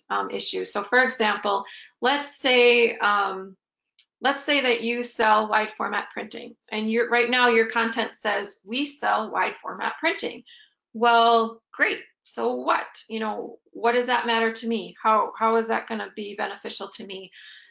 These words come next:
So instead, use those words, "so that you can,"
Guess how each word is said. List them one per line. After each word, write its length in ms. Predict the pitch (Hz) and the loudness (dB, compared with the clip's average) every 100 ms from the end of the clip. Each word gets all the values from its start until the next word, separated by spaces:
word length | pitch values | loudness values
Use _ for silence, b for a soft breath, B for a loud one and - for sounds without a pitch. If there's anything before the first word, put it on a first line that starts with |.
| B - | B -2
So 180 | 233 | 2
instead, 680 | 233 226 - 285 254 240 247 - | 4 2 2 4 4 2 0 -6
use 420 | 220 254 294 285 | -4 0 0 0
those 260 | 269 262 | -2 -2
words, 400 | 240 240 226 226 | 2 4 4 2
"so 200 | - 226 | -2 0
that 280 | 214 214 - | 2 0 -2
you 120 | 220 | -4
can," 300 | 226 - 202 | -4 -4 -4